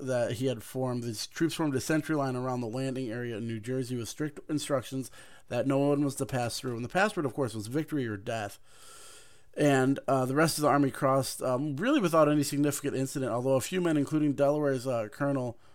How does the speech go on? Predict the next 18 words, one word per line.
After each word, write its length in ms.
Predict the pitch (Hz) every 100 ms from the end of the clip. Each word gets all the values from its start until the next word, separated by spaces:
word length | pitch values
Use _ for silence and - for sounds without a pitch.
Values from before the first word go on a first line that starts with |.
| - -
uh, 80 | 131
John 300 | 135 139 127
Haslett, 500 | 127 135 127 117 117
did 200 | 165 151
fall 220 | 160 147
into 120 | 127
the 60 | 117
water, 280 | 110 113
but 140 | 107 117
they 100 | 120
did 160 | 123
not 200 | 127 120
pass 280 | - 101 104
away. 240 | 113 135 120
But 140 | 123
a 80 | 131 135 - -
mighty 260 | 147 151 127
cold 420 | - 127 117